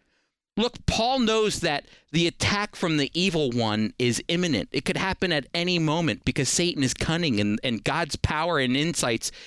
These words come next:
in that moment are needed. Prayer is the vehicle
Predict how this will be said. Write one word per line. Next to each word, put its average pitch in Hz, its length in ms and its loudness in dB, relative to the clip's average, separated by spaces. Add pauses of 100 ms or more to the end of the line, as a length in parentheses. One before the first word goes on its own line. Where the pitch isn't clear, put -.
(140)
in 165 180 2
that 143 220 -2
moment 147 540 2
are 120 140 0
needed. 127 520 0 (600)
Prayer 208 640 2 (180)
is 175 300 2
the 156 240 0
vehicle 131 880 0